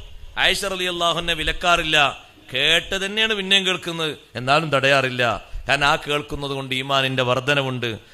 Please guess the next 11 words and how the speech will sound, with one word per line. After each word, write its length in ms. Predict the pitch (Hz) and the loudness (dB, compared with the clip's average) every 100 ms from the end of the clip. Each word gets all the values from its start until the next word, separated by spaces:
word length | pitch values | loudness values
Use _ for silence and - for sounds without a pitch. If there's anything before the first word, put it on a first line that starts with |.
| - - | -16 2
അല്ലാത്ത 840 | 156 180 220 233 240 254 262 254 | 4 4 -2 0 4 4 2 0
വല്ല 260 | 247 226 220 | -4 -2 -4
സംസാരങ്ങളും 680 | 190 185 190 196 196 196 196 | -4 -6 0 2 0 -4 -4
വന്നാൽ 380 | 175 175 180 214 - - - - - 104 | -4 2 4 4 0 -16 -20 -20 -12 -12
അപ്പ 220 | 98 - 101 | -8 -6 -4
പറയും, 260 | 98 98 - _ _ _ | -4 -8 -14 _ _ _
"അസ്സലാമു 300 | - 110 117 | -14 -10 -8
അലൈക്കും, 300 | 113 113 - - - - - - - _ - - | -10 -12 -14 -16 -14 -10 -8 -8 -14 _ -16 -10
ഇനി 140 | 120 | -4
പിന്നെ 240 | 120 107 - | -4 -4 -4
കാണാം, 260 | 98 90 | -4 -4